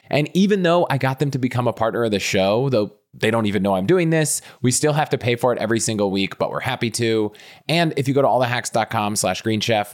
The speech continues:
you can get sixty percent off your first kit. Another thing we've done to simplify meal planning is just repeat meals.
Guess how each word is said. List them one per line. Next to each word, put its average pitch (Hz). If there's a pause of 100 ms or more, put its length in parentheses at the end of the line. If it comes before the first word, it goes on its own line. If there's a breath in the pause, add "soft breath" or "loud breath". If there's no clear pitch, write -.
(160)
you 101
can 107
get 98
sixty 98
percent 92
off 87
your 80
first -
kit. 117 (420)
Another 147
thing 160
we've 143
done 139
to 131
simplify 127
meal 113
planning 120
is 110
just 123
repeat 113
meals. -